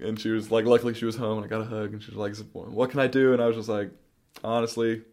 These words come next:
nothing. Like, the hug was great. Um, I just feel like garbage." But then there was kind of a turning point after that, 'cause then I, like, went, worked out,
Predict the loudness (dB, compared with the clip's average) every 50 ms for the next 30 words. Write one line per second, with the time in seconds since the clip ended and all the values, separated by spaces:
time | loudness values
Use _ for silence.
0 | _ _ _ _ _ _ -10 -4 -2 -2 0 0 0 -2 -2 -2 -6 -10 -12 -10
1 | -8 -8 -8 -8 -8 -6 0 2 2 2 2 -2 -10 -8 -4 -2 -2 -2 -2 -4
2 | -8 -12 _ -20 -20 -20 -20 _ -4 0 2 2 2 2 0 -4 -4 -8 -10 -18
3 | -20 _ _ 0 2 2 2 2 2 0 2 2 2 0 -2 -2 -2 -2 -2 -4
4 | -8 -10 -16 _ -20 -20 -20 -20 _ _ 4 8 10 12 12 12 10 8 4 0
5 | -4 6 10 10 10 10 10 10 10 10 10 10 8 8 8 8 6 4 4 6
6 | 6 6 4 4 4 4 4 4 4 2 2 4 6 6 8 8 8 6 6 4
7 | 2 2 0 -2 -8 -14 -20 _ _ 6 6 6 6 8 8 8 10 10 8 8
8 | 4 0 -4